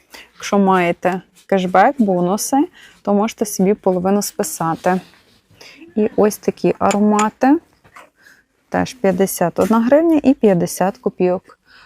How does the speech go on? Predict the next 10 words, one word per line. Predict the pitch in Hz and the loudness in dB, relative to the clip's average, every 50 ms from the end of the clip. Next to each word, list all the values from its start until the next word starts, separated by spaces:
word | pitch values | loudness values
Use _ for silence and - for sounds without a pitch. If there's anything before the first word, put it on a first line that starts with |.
| _ _ - | _ _ -8
Звертаю | - 202 196 196 - - 180 175 165 156 - | -4 -2 -2 -2 0 0 2 2 2 0 -2
увагу, | - 190 175 196 - 254 285 320 311 285 - | -4 -4 0 2 4 4 4 4 2 2 0
акція | - 190 196 214 - - - 277 254 220 | 0 -4 -6 -6 -8 -4 0 2 2 2
лише | 190 185 - - - 208 214 240 | 2 -2 -4 -6 -4 0 2 4
на | 247 220 185 180 208 233 - _ _ _ | 4 4 4 2 0 -2 -4 _ _ _
кулькові | - 226 220 214 214 202 202 - - 208 196 190 208 208 208 | 2 4 6 6 4 4 2 2 0 0 2 2 2 2 2
від | 208 208 208 180 180 190 226 - | 2 0 0 0 0 0 0 2
торгової | - 302 247 185 170 190 196 214 226 196 180 | 2 0 2 2 0 0 2 4 4 4 4
марки | 175 170 170 175 196 - _ - 208 | 2 0 0 -2 -4 -4 _ 0 2
Нівея. | 202 202 208 214 185 175 160 151 160 170 175 175 | 4 4 2 2 0 -2 -2 -2 -2 -4 -4 -8